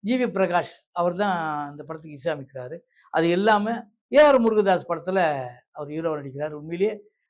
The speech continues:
அ, விஜய் அஜித்லாம் வச்சு படம் பண்ண ஏ ஆர் முருகதாஸ் இப்போ விஜய் இவரு சிவகார்த்திகேயன் வச்சு படம் பண்ண வந்திருக்காரு. உண்மையிலேயே அவரை ஒரு பெரிய ஹீரோவா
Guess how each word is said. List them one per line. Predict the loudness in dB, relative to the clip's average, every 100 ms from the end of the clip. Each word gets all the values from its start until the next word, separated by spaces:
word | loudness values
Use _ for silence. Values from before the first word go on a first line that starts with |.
| 0
அ, | 0
விஜய் | 0 0 4 4
அஜித்லாம் | 4 0 -4 -2 -2
வச்சு | -4 -2
படம் | 0 0
பண்ண | -2 -4 -4 2
ஏ | 2
ஆர் | 2
முருகதாஸ் | -4 -8 -4 -4 -6 _ _ _ -6
இப்போ | 0 4 4 4 0 -10 -16
விஜய் | -12 0 4 4 2 0
இவரு | 0 0 -2 -10 _ _
சிவகார்த்திகேயன் | -2 2 4 4 2 -6 -8
வச்சு | -10
படம் | -6 -6 -4
பண்ண | -8
வந்திருக்காரு. | -8 -10 -10 -10 -12 _ _ _ _ _
உண்மையிலேயே | 0 4 8 8
அவரை | 8 8 4
ஒரு | 2 -2 2
பெரிய | 4 6
ஹீரோவா | 6 6 6